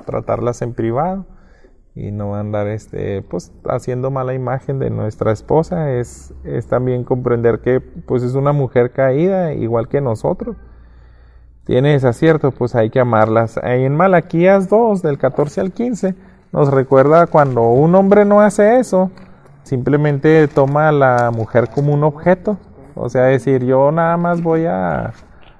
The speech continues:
a sacar el mayor provecho de mi esposa y ya la voy a desechar cuando, pues, ya no.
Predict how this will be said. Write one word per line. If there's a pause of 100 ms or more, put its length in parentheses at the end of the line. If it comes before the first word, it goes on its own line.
(120)
a
sacar
el
mayor
provecho
de
mi
esposa (640)
y
ya
la
voy
a
desechar
cuando,
pues,
ya
no.